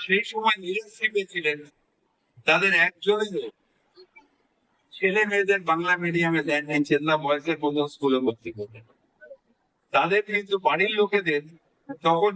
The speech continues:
মিশনারি স্কুলে ভর্তি করিয়েছে, কাউকে বাংলা মিডিয়ামে তখন পড়ায়নি, যারা বাংলার ফেভারে সেই সময় পলিসি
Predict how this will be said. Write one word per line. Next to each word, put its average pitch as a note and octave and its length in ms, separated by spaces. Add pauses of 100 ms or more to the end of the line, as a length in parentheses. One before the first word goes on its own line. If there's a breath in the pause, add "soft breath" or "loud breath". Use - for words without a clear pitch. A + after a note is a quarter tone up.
মিশনারি G#3 420 (100)
স্কুলে F#3+ 340
ভর্তি D#3+ 320
করিয়েছে, C#3+ 340 (100)
কাউকে D#3+ 340 (1040)
বাংলা F#3+ 240 (100)
মিডিয়ামে F3 420
তখন D#3 200 (400)
পড়ায়নি, D#3+ 340 (100)
যারা D#3+ 180 (640)
বাংলার F3+ 420
ফেভারে F3 340 (100)
সেই E3 200
সময় D#3 320
পলিসি - 340